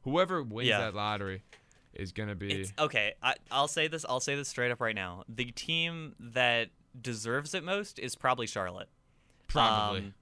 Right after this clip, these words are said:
Speaker 2: 'cause they've had such a bad time with draft lotteries. Um, partly, I mean, there's the, the Secret Base video about, uh, the one Bobcats team, but they've had such bad luck with draft lotteries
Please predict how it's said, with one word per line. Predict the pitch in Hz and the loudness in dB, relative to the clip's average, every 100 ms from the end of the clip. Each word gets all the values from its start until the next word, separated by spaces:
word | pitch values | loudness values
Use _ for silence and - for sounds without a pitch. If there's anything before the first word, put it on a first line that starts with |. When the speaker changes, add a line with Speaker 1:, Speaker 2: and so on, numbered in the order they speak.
| _ _ _ _ _ | _ _ _ _ _
Speaker 2:
'cause | 143 117 | -4 2
they've | 139 147 | 2 4
had | 156 131 | 2 2
such | 143 | -2
a | 131 | -2
bad | 110 104 113 113 110 - | 0 4 4 4 -2 -16
time | - 107 104 117 127 135 - | -6 -2 2 2 0 -6 -8
with | 113 110 - 113 | -2 -2 -2 -16
draft | - 104 107 - | -2 0 0 0
lotteries. | 120 123 127 131 131 135 135 - - | 2 4 2 -2 -2 -4 -6 -8 -4
Um, | 101 98 95 95 95 - | 0 0 -2 -6 -10 -2
partly, | 139 113 113 | -2 0 0
I | 107 | 0
mean, | 104 | -2
there's | 101 92 | -8 -8
the, | 98 | -8
the | 95 95 | -6 -8
Secret | - - - | -10 -12 -12
Base | 95 95 - | -10 -10 -14
video | 101 104 98 95 95 | -10 -6 -4 -4 -4
about, | 95 92 92 92 | -6 -6 -6 -8
uh, | 165 165 98 98 _ _ _ _ _ - | -12 -10 -10 -12 _ _ _ _ _ -8
the | 110 | -4
one | 107 98 | -2 0
Bobcats | 95 95 101 92 - | -2 -2 -4 -4 -6
team, | - 95 92 92 92 | -6 -8 -8 -12 -6
but | 110 104 98 - - - | 0 2 0 -4 -20 -2
they've | 151 | 4
had | 170 151 | 4 4
such | 151 147 | 0 -2
bad | 107 104 110 | 0 2 2
luck | 104 117 | 0 -2
with | 113 - | -4 -6
draft | 101 95 101 | -2 -2 -2
lotteries | 113 117 127 127 127 127 | -2 0 0 -6 -6 -8